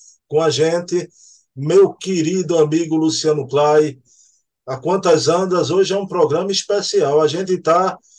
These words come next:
no passado, não é? Pra esse pessoal que tá nos assistindo, né? Eles já estão no nosso futuro, não é?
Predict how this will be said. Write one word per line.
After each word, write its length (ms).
no 180
passado, 1000
não 120
é? 240
Pra 140
esse 160
pessoal 400
que 120
tá 140
nos 200
assistindo, 640
né? 220
Eles 220
já 140
estão 440
no 100
nosso 320
futuro, 560
não 140
é? 100